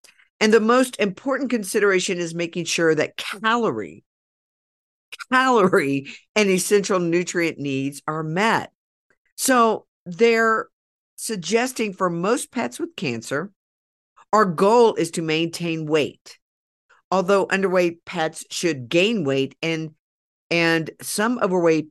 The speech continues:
pets may benefit from losing some weight. Okay, before we get into the other ridiculousness in this, their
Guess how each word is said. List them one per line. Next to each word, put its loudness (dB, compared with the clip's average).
pets -6
may 0
benefit -2
from -2
losing 0
some -6
weight. -10
Okay, 2
before 2
we 4
get 2
into 0
the 2
other 0
ridiculousness -6
in -6
this, -8
their 4